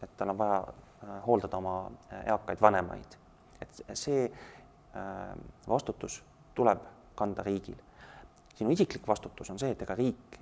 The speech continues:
ei saa tagada sulle sellist, äh, muretut vanaduspõlve, nagu sa oled harjunud nägema, äh, Rootsi pensionifondide brošüürides, kus taevas on alati sinine ja, ja õnnelikud,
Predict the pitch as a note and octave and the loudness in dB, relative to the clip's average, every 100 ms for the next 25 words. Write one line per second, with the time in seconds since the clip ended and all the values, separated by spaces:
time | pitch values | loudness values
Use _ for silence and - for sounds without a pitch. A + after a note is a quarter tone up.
0 | - F#2+ A2 A2 A2+ G2+ F2+ G2+ F#2+ F#2 | -10 -4 0 2 2 0 -2 -6 -6 -6
1 | F#2 - - - - F#2+ F#2+ - - F#2+ | -8 -12 -18 -20 -10 -6 -6 -8 -8 -4
2 | F#2 F#2 F2+ - G#2+ B2 C#3+ A#2+ - - | -2 -4 -8 -4 2 4 6 4 0 -16
3 | - - A#2 A#2 F#2 - A2+ G2+ F#2+ F#2 | -16 -8 -4 -4 -6 0 2 4 0 -4
4 | F#2 G2 F#2 F#2 A2 G2+ F#2+ G#2 G#2+ G2 | -6 -6 -6 -2 -2 -2 -2 -2 0 0
5 | F#2 F#2 - - - - - F#2+ F#2 F#2 | 0 -2 -4 -16 -16 -16 -14 -10 -6 0
6 | G#2+ - G2+ F#2 - - A2 G#2+ G2+ G#2+ | -2 0 -2 -2 -4 -2 0 2 0 0
7 | G2 F#2+ G2 G2+ C3+ C3+ G#2+ - F2+ - | 0 2 2 6 8 8 8 2 -4 -8
8 | - - G#2 G#2 G2+ G#2 G#2 F#2+ F#2+ B2+ | -8 4 6 6 4 2 0 0 0 4
9 | A#2 G2 F#2+ G2 G2 G2+ A2 G2 F#2+ G2 | 4 2 -2 -2 -2 -2 -2 -4 -6 -10